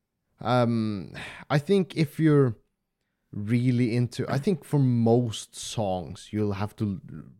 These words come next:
look up the text rather than try to listen to the song several times.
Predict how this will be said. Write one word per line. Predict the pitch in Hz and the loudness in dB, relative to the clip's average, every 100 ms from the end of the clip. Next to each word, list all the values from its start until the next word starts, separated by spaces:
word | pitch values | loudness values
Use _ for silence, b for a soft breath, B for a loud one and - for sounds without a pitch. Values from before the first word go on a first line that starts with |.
| _ _ _ - | _ _ _ 0
look | 123 143 139 135 | 6 6 6 0
up | 120 - | -2 -6
the | 107 | -10
text | - - 95 - - - | -6 -4 -4 -8 -20 -12
rather | 95 98 98 95 98 | -4 -2 -2 -2 -2
than | 92 92 | -2 -4
try | - - 95 98 | -6 -4 -2 -2
to | - 95 | -4 -4
listen | 101 - - 98 | -4 -4 -8 -6
to | 98 | -6
the | 95 | -6
song | - 92 95 90 | -6 -6 -6 -8
several | - 90 92 | -8 -6 -6
times. | 90 - 92 73 - | -8 -6 -6 -6 -12